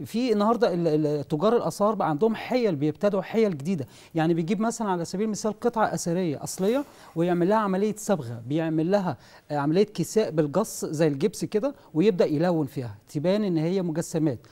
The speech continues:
تخرج في وسط منتجات خان الخليلي في المطار وتخرج عادي جدًا، ولما توصل بقى لمحطه الوصول بتاعتها بيتفك الطبقه القشره الخارجيه دي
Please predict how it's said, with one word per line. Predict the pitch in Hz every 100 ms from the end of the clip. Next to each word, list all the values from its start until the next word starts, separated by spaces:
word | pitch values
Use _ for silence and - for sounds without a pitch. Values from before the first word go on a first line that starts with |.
| - _
تخرج | 262 - 226
في | -
وسط | 208 -
منتجات | 190 156 165 190
خان | - 185
الخليلي | 160 147 160 175
في | -
المطار | 139 135 175 202 -
وتخرج | 160 180 175 151
عادي | 127 139 135
جدًا، | 165 165 220
ولما | 175 170 165
توصل | 180 156 156
بقى | 170 156
لمحطه | 151 151 - - -
الوصول | 127 - 151
بتاعتها | 151 190 240 - - -
بيتفك | 151 151 208 -
الطبقه | - 190 185 -
القشره | 151 175 - 160
الخارجيه | - 151 135 170 175
دي | 202